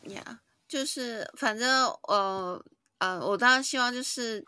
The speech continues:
如果可以想去看那个 teamLab 有很好的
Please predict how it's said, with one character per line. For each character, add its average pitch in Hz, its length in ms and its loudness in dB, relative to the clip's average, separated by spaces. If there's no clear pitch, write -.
如 220 100 -4
果 233 120 0
可 240 120 -6
以 247 40 -6
想 226 180 -4
去 247 140 -8
看 254 240 -2
那 220 120 -6
个 202 140 -2
teamLab 214 520 -2
有 185 200 -4
很 190 280 -4
好 214 220 0
的 175 280 -2